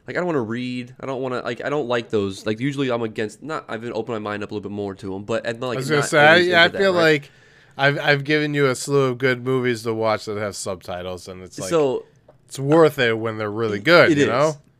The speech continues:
Speaker 1: Exactly.
Speaker 2: Guess
Speaker 1: So
Speaker 2: what?
Speaker 1: when this
Speaker 2: There,
Speaker 1: happened,
Speaker 2: there's
Speaker 1: but
Speaker 2: a lot of good ones. Anyways. <laughs>
Speaker 1: Y-, but yeah, <laughs> yeah. But the nice part about this one, it's actually in English. There's still just, like, signs that they can't, and, like, texting. I mean, you can't change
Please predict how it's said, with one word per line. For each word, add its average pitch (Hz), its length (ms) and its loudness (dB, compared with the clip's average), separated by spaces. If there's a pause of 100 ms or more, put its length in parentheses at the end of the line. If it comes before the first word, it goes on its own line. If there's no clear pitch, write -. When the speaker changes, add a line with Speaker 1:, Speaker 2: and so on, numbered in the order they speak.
(120)
Speaker 1:
Exactly. 123 500 -4 (140)
Speaker 2:
Guess 113 100 -4
Speaker 1:
So 143 80 2
Speaker 2:
what? 127 80 -2
Speaker 1:
when 117 80 0
this 147 80 -4
Speaker 2:
There, 104 80 -2
Speaker 1:
happened, - 180 -4
Speaker 2:
there's - 140 -2
Speaker 1:
but 98 60 -8
Speaker 2:
a - 20 -6
lot 98 180 -2
of 92 80 -10
good 90 160 -8
ones. 85 220 -16
Anyways. 98 480 -14
<laughs> - 80 -16
Speaker 1:
Y-, - 400 -2 (100)
but 156 220 -2
yeah, 151 260 4 (120)
<laughs> - 60 -14 (120)
yeah. 120 220 2 (240)
But 160 180 2
the 160 80 -2
nice 165 180 -2
part 156 140 -4
about 117 140 -2
this 113 120 -10
one, 117 120 -6
it's 113 160 -4
actually 135 360 -6
in 123 120 -4
English. 113 560 -8 (460)
There's 139 180 0
still 135 260 0
just, 113 180 -10
like, 113 140 -6
signs 101 680 -6
that 110 300 -6
they 107 120 -4
can't, 107 460 -8
and, 104 100 -10
like, 104 160 -10
texting. 92 440 -10
I - 800 -20
mean, 110 120 -8
you 110 60 -12
can't 143 300 -4
change - 140 -10